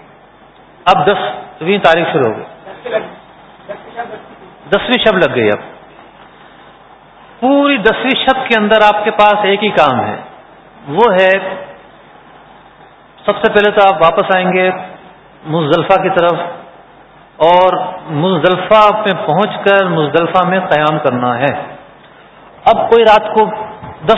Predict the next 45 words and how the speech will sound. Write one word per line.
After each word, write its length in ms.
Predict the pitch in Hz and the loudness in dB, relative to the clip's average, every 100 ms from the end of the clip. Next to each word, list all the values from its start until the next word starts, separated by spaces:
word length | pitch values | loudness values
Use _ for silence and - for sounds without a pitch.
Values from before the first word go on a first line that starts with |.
| 180 | 0
بجے 140 | 208 | 0
مزدلفہ 460 | 202 175 185 190 202 | 0 0 0 2 0
میں 100 | 170 | 0
پہنچ 200 | 175 170 | -2 0
جائے 220 | 170 170 | 2 2
گا، 120 | 175 | 2
کوئی 120 | 175 151 | 2 2
بارہ 260 | 160 190 | 4 4
بجے 260 | 185 180 175 | 2 0 0
پہنچ 200 | 165 156 | -2 0
جائے 140 | 165 | 0
گا، 60 | 170 | 0
کوئی 160 | 170 156 | 0 0
ایک 260 | 180 165 | 0 0
بجے، 240 | 165 170 165 | -2 0 0
کوئی 140 | 165 | -2
دو، 280 | 139 175 175 | 0 0 2
کوئی 160 | 175 - | 0 -2
تین۔ 300 | 170 180 175 165 - - - - - - - - | 0 -2 -4 -8 -18 -20 -20 -20 -20 -20 -20 -6
لیکن 180 | 185 | -2
یہ 240 | 202 160 262 | 0 0 2
بات 220 | 220 214 202 | 4 2 4
یاد 80 | 190 | 2
رکھیے 400 | 170 165 - 220 | 2 0 0 -2
کہ 80 | 220 | 0
مزدلفہ 680 | 180 165 143 185 185 233 233 | 0 -2 0 0 2 2 2
کا 260 | 233 208 | 2 2
وقوف 340 | 165 - 226 220 | 0 -2 -2 -2
ہے 300 | - 156 226 | -2 0 0
کتنا۔ 400 | 196 160 139 107 - - - - _ - - - - - | 0 -4 -4 -4 -8 -20 -20 -20 _ -20 -20 -20 -20 -6
یوں 160 | 226 226 | -4 0
سمجھیے 260 | 202 190 247 | 0 0 0
فجر 420 | - 185 170 262 | 0 0 2 2
کی 120 | 254 | 2
نماز 320 | 220 180 190 | 0 2 4
کا 260 | 208 - 202 | 2 2 0
جتنا 200 | 185 202 185 | 0 0 2
وقت 320 | 165 - - | 0 -2 -6
ہے، 100 | 107 - - - - - | -8 -10 -20 -20 -20 -8
صبح 160 | 190 226 202 | 0 0 2
صادق 360 | 180 170 220 214 | 2 2 -2 0
سے 60 | |
لے 100 | 190 | 0
کر 300 | 185 196 196 196 - - - - | 0 0 0 -2 -8 -16 -16 -2
سورج 200 | 190 | 0